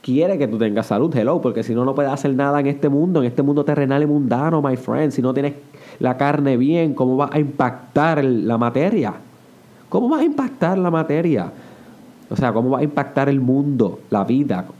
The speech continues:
¿Cómo vas a hacer un cambio si no tienes salud? So, la yoga, hacer yoga, especialmente Hatha Yoga, porque apúntate esto: Hatha Yoga, H A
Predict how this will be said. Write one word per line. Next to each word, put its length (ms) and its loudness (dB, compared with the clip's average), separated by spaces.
¿Cómo 160 0
vas 80 2
a 40 -2
hacer 140 -2
un 120 0
cambio 360 0
si 140 -2
no 100 0
tienes 300 -2
salud? 280 0
So, 220 0
la 240 -2
yoga, 480 -2
hacer 400 -2
yoga, 420 0
especialmente 580 -2
Hatha 360 -2
Yoga, 320 0
porque 520 -2
apúntate 540 0
esto: 340 -4
Hatha 440 0
Yoga, 460 0
H 540 -2
A 240 -2